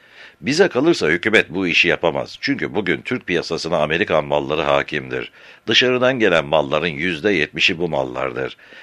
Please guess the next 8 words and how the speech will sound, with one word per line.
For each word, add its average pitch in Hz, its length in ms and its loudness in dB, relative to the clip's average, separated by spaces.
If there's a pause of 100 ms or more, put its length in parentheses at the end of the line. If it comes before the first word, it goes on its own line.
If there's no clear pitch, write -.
(100)
Bunlar 151 320 2
için 117 300 2
gümrük 85 360 0
tarifesi 95 500 2
yüzde 87 340 2
elli 90 200 -2
nispetinde 85 480 -4
ucuzlatılmıştır. 73 1120 -6